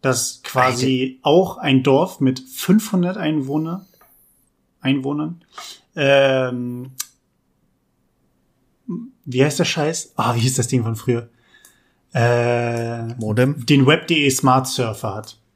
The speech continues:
Speaker 1: Ja, und ein schönes,
Speaker 2: Mm.
Speaker 1: schönes sechzig, fünfzig K Modem. Fünf-, sechzig K? Fünfzig K, ne?
Speaker 2: Ja.
Speaker 1: Ja. Das kriegen wir bis achtundvierzig hin. Keine, keine, keine Sorge. Mit ihm als Kanzler.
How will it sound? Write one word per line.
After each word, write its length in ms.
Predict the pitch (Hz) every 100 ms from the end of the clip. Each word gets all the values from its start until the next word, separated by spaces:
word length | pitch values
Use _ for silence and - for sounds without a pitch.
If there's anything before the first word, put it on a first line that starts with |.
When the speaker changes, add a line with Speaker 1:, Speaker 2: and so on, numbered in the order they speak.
| _ _
Speaker 1:
Ja, 220 | 131 120 -
und 180 | 143 123
ein 40 |
schönes, 500 | 120 160 - 127 117
Speaker 2:
Mm. 120 | 110
Speaker 1:
schönes 640 | 107 131 127 98 95 - -
sechzig, 560 | 147 - - - 196
fünfzig 360 | - 147 135 123
K 160 | 120 104
Modem. 340 | 107 110 110 _ _ _ -
Fünf-, 180 | - 170 -
sechzig 420 | 135 135 233 -
K? 200 | 240 240 _ -
Fünfzig 360 | 135 131 -
K, 160 | 120 107
ne? 220 | 190 - _ _ _ _ _ _ _ _ - -
Speaker 2:
Ja. 240 | 117 107 - _ _
Speaker 1:
Ja. 240 | 143 - - _ _ _ _ - - -
Das 280 | 147 - -
kriegen 220 | 160 151
wir 80 | 135
bis 160 | 131
achtundvierzig 580 | - - - - 120 123
hin. 220 | 117 110 - _ _ -
Keine, 260 | 120 131
keine, 240 | 131 117 110 -
keine 200 | 123 117
Sorge. 260 | 107 104 107 _ _ _ - - -
Mit 180 | 131 131
ihm 140 | 139 120
als 180 | 117
Kanzler. 400 | - 113 - 160